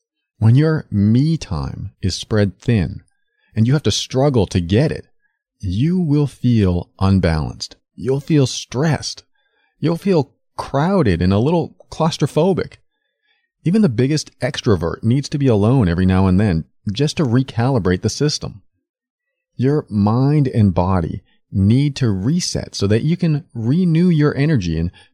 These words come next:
clear out all the thoughts that have been building up. If you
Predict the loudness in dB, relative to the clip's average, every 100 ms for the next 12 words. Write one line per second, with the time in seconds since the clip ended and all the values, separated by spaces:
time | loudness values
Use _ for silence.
0 | _ -10 -6 -4 -2 -2 -4 _ -8 -4
1 | -2 0 0 -2 -2 -2 -2 0 2 2
2 | 2 2 0 -2 -6 -12 -20 _ _ _
3 | _ _ _ _ _ -6 -4 0 2 2
4 | -2